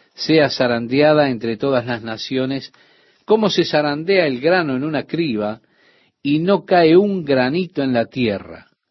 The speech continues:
"A espada morirán todos los pecadores de mi pueblo que dicen, 'No se acercará, ni nos alcanzará el mal.'"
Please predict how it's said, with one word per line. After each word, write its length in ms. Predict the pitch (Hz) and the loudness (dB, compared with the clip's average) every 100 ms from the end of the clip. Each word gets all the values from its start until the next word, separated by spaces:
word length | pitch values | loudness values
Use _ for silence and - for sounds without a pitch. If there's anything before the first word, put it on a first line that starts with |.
| _ _ _ _ _ | _ _ _ _ _
"A 140 | 143 | 2
espada 600 | 139 - _ 190 175 120 107 | 2 0 _ 0 2 2 0
morirán 480 | 107 120 139 127 | 0 0 0 -2
todos 260 | 135 151 131 | 0 2 2
los 120 | 110 | -2
pecadores 540 | - 113 113 135 120 101 | -6 -6 -4 -2 -4 -6
de 100 | 107 | -8
mi 120 | 101 | -8
pueblo 440 | - 143 123 117 | -2 0 0 -4
que 160 | 104 110 | -6 -6
dicen, 520 | 135 - 113 104 - _ _ _ _ _ _ | -6 -6 -8 -8 -16 _ _ _ _ _ _
'No 240 | 117 165 | -2 -2
se 140 | - 131 | 0 -2
acercará, 800 | - 120 98 117 120 101 117 _ _ _ _ _ | -2 -4 -4 -4 -4 -4 -8 _ _ _ _ _
ni 300 | 127 143 160 | -4 -2 -2
nos 400 | 147 139 135 - _ | 0 -2 -2 -8 _
alcanzará 920 | 127 123 110 - 117 110 - 117 123 | -2 -2 -2 -6 -6 -6 -6 -4 -4
el 180 | 110 101 | -6 -8
mal.'" 460 | 98 92 87 85 | -12 -14 -16 -20